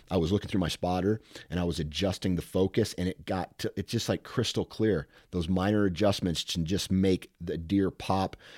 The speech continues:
and you don't know if really you're chasing a doe or you're chasing a buck, and then you can have those minor adjustments, pop, you can see an antler. Okay, let's go get 'em. Let's go after 'em.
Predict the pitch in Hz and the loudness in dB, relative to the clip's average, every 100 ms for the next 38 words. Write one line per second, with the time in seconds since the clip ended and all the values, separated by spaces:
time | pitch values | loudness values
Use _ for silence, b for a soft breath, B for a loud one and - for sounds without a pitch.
0 | B 87 85 98 85 98 92 - 90 92 | B -2 2 2 2 2 0 0 0 2
1 | 87 80 - 87 - 76 69 80 80 87 | 2 -2 0 0 0 -4 -2 -2 0 0
2 | 101 b b 82 82 - 87 - 76 71 | -4 b b -2 -2 0 -2 0 -4 -2
3 | 78 101 - - B - 85 87 87 80 | -2 -2 -4 -14 B -6 -2 0 0 -2
4 | 82 80 71 _ _ - _ - 95 95 | -4 -4 -6 _ _ -20 _ -6 -2 -2
5 | 82 87 92 104 98 87 104 - 104 98 | 0 0 2 4 4 4 4 4 2 0
6 | - 87 90 - 82 82 87 85 82 82 | -2 -2 -2 -2 -6 -2 0 0 0 -2
7 | 80 76 73 - 71 69 78 - 73 64 | 0 -2 -2 -4 -4 -4 -8 -8 -8 -8
8 | - - - - _ _ _ _ _ _ | -10 -14 -20 -20 _ _ _ _ _ _
9 | _ - - 82 73 58 - | _ -14 -4 0 0 -2 -10